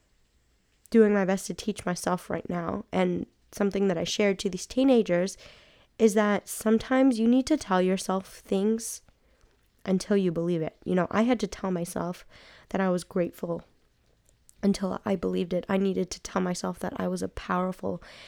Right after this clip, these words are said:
and beautiful leader until I believed it. But it is never the case where you do all of these things, you achieve this place, and then y-, that's it, and you're there.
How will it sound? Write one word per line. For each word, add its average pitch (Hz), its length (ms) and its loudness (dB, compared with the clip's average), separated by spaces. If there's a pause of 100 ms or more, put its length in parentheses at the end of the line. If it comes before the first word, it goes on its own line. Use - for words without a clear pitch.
(160)
and 196 180 0
beautiful 202 460 2
leader 185 360 0
until 196 320 -2
I 180 100 -4
believed 180 420 -4
it. 180 280 -6
But 190 360 -4
it 202 100 0
is 185 160 0
never 196 400 2
the 190 100 -4
case - 460 -4
where 175 300 -2 (440)
you 214 120 2
do 202 120 6
all 190 140 8
of 180 140 0
these 190 200 -2
things, 190 380 -2
you 180 120 -2
achieve 175 500 -4
this - 180 -6
place, 175 400 -4
and 180 140 0
then 175 180 -2
y-, 175 80 -6 (140)
that's 175 260 -6
it, - 300 -4
and 175 180 -4
you're 170 160 0
there. 170 320 -2